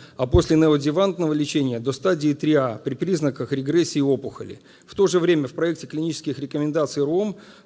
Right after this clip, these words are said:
э, по реконструктивно-пластическим операциям со ссылкой на конференцию, э, пластических хирургов, э, отмечается, что оптимальным материалом для реконструкции яв-, являются аутологичные ткани,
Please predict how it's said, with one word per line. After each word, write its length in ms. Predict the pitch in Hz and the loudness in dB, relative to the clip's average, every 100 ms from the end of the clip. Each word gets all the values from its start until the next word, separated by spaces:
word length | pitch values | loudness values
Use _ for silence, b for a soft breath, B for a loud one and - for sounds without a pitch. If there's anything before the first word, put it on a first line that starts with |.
| - | -2
э, 360 | 131 131 135 135 | 2 4 2 0
по 140 | 156 151 | 2 2
реконструктивно-пластическим 1300 | 147 147 - 143 165 147 135 156 143 151 - - 135 | 2 -2 -2 -2 0 0 0 -2 -2 -6 -6 -4 -4
операциям 540 | 131 147 135 - 123 | -2 0 0 -2 -6
со 120 | - 139 | -6 -4
ссылкой 400 | - 151 - 127 | 0 0 0 -2
на 140 | 127 | -2
конференцию, 880 | 135 131 143 143 131 - 127 120 113 B B B - | -4 -4 -2 -2 -4 -4 -2 -4 -8 B B B -10
э, 840 | 131 123 127 127 127 127 127 127 | -4 -2 -2 -2 -4 -4 -4 -4
пластических 640 | 143 151 160 135 - 139 | -4 -4 -4 -8 -6 -8
хирургов, 640 | - 151 151 135 113 101 B B B B - | -4 0 0 0 -4 -8 B B B B -12
э, 40 | - 127 127 135 | -4 0 0 0
отмечается, 600 | 139 165 - 196 151 143 | 0 2 6 6 6 2
что 320 | - 151 139 | -2 0 0
оптимальным 580 | 139 - 180 185 165 139 | 0 0 2 4 4 4
материалом 560 | 131 131 156 180 208 156 | 2 0 2 2 2 2
для 120 | 147 | 0
реконструкции 680 | 147 143 151 165 156 - 127 | 0 -2 -4 -2 -4 -4 -6
яв-, 180 | 135 151 | -6 -8
являются 580 | 127 143 185 190 - 143 | -8 -4 -2 -2 -2 -4
аутологичные 680 | 139 143 151 170 156 165 156 | 0 0 0 -4 -4 -2 -2
ткани, 480 | - 147 120 107 | 0 0 0 -6